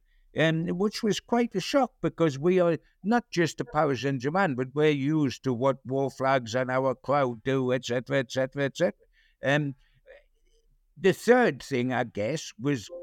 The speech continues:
our first forty-five minutes didn't encourage the crowd to really sort things out because we weren't at our best. And I think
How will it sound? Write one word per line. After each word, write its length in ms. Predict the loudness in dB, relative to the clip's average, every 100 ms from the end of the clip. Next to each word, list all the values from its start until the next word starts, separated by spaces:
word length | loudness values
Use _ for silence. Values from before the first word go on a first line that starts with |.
| 0
our 260 | 2 2 -2
first 260 | 2 2 2
forty-five 680 | 0 0 0 0 2 2 0
minutes 460 | -2 -2 -6 -10 -2
didn't 320 | -2 -2 -8
encourage 680 | -6 -6 -2 2 2 0 -4
the 100 | -8
crowd 440 | -4 0 0 -2 -10 _ _ _
to 160 | -2 0
really 380 | 2 2 2 -2
sort 400 | -2 0 2 0 -4
things 300 | -4 0 2
out 260 | 2 0 -6
because 420 | -4 0 0 -2
we 160 | -4 -2
weren't 400 | 0 0 0 -2
at 140 | 0
our 200 | 2 2
best. 380 | 2 0 0 -4
And 120 | -4
I 80 | -4
think 260 | -2 -4